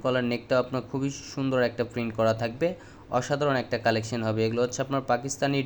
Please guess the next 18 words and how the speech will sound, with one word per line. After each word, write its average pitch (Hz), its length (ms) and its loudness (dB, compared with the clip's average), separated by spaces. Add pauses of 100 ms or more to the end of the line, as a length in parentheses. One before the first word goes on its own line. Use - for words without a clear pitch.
ডিজাইনের 127 440 0 (100)
জমজম 127 440 4 (120)
ডিজিটাল 110 440 0
সুইস 143 280 -2
লোনের 123 320 2
ভিতরে। 123 260 2 (440)
দেখেন 107 260 0
এটা 127 180 -4
হচ্ছে 131 220 -2
আপনার 120 240 2
নিচের 117 300 -2
দামানটা, 110 320 2 (120)
এটা 120 120 -2
হচ্ছে 143 200 -2
আপনার 156 200 -2
ব্যাক 117 220 4
পোর্শনটা, 120 320 -2 (100)
দেখেন 110 200 -4